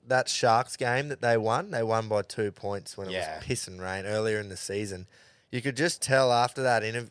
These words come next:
Speaker 1: when he did the interview after the game how happy he was.
Speaker 2: He, like, being back in New Zealand, they've had a, like, rough couple of years.
Speaker 1: Yeah.
Speaker 2: His form, like,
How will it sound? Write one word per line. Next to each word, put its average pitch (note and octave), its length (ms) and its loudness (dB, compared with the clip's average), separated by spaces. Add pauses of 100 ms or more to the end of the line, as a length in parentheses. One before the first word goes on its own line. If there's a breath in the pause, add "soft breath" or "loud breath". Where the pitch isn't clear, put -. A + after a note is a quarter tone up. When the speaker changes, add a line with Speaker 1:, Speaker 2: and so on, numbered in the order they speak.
(120)
Speaker 1:
when A2+ 140 0
he A#2+ 80 -2
did A2+ 160 -6
the G#2 120 -8
interview A2 300 -4
after G2+ 280 0
the G2 100 -10
game G2 300 -6
how G2 180 -6
happy F#2 340 -6
he G#2+ 80 -6
was. G#2+ 400 -2 (100)
Speaker 2:
He, B2 200 2
like, A#2 420 -6
being C3+ 240 2
back A2+ 240 2
in A2+ 80 -4
New A2 120 -4
Zealand, G2 400 -6
they've G#2 140 -2
had G#2 120 -2
a, F#2+ 40 -8 (120)
like, F#2+ 200 -8
rough F#2+ 280 -6
couple F#2+ 220 -6
of F2+ 60 -10
years. F2+ 240 -6
Speaker 1:
Yeah. A2 280 2
Speaker 2:
His D3 200 0
form, C3+ 540 -2
like, G#2 220 -2